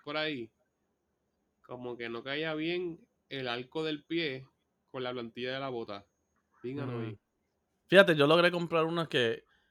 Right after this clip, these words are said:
Speaker 2: las compré el año pasado y contra, me han encantado. So, yo rapidito me pongo media. No tengo ni que a veces ni que abrirla. Así mismo yo meto el pie, cae ahí justo y por ahí nos fuimos.
Speaker 1: Nice.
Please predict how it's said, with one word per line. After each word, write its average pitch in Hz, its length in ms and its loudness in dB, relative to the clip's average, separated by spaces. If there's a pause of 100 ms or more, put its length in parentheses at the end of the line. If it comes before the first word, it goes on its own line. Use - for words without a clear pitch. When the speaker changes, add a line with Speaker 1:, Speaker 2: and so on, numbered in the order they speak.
(120)
Speaker 2:
las 135 180 4
compré 127 240 0
el 131 60 6
año 160 200 4
pasado 147 540 4 (280)
y 123 120 -4
contra, 131 320 2
me 113 100 0
han 135 140 -2
encantado. 110 560 -2 (680)
So, 156 160 2
yo 151 100 6
rapidito 156 400 2
me 147 100 8
pongo 143 240 0
media. 180 540 4 (240)
No 147 160 2
tengo 208 180 6
ni 214 100 6
que 190 80 8
a 170 40 10
veces 170 220 6
ni 190 120 4
que 165 60 8
abrirla. 131 440 6
Así 120 180 -4
mismo 165 220 0
yo 165 120 0
meto 160 180 2
el 143 140 0
pie, 196 360 0
cae 143 320 8
ahí 139 180 8
justo 190 460 -2 (480)
y - 80 0
por 127 140 2
ahí 120 80 4
nos 135 140 -2
fuimos. 104 320 -6 (800)
Speaker 1:
Nice. 113 720 -20